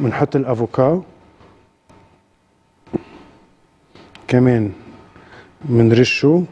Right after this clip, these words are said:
والافوكا كتير مهم لل-، آه، مهم لل-، لل-، للاسيديتي تبعية الجسم،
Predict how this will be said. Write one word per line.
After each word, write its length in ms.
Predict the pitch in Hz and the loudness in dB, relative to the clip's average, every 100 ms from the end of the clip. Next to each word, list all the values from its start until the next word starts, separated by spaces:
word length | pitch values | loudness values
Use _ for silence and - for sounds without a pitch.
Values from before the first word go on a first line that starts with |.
| - - - - | -14 -20 -6 0
والافوكا 560 | 127 147 151 - 190 | 2 2 0 -2 -2
كتير 300 | 180 185 180 | -2 -2 0
مهم 340 | 147 139 143 131 | 2 0 0 0
لل-، 640 | 117 110 110 107 104 101 - _ _ _ _ _ - - - - - - - - | 0 -2 -2 -2 -2 -6 -10 _ _ _ _ _ -20 -20 -20 -20 -20 -20 -18 -4
آه، 460 | 117 110 107 104 104 - 151 - - 156 - - - - 165 | 0 2 2 0 -6 -12 -16 -16 -4 -4 -4 -10 -18 -4 2
مهم 400 | 117 139 180 160 | 4 4 2 0
لل-، 280 | 139 127 131 147 | -2 -4 -10 -8
لل-، 640 | 143 123 120 120 117 107 - - 127 | -2 -2 -2 -2 -2 -4 -8 -6 0
للاسيديتي 680 | 127 127 - 165 156 - | 0 -2 -4 -2 -2 -2
تبعية 280 | 131 110 127 - | -2 0 0 -2
الجسم، 420 | 101 117 - 101 | -2 -2 -2 -8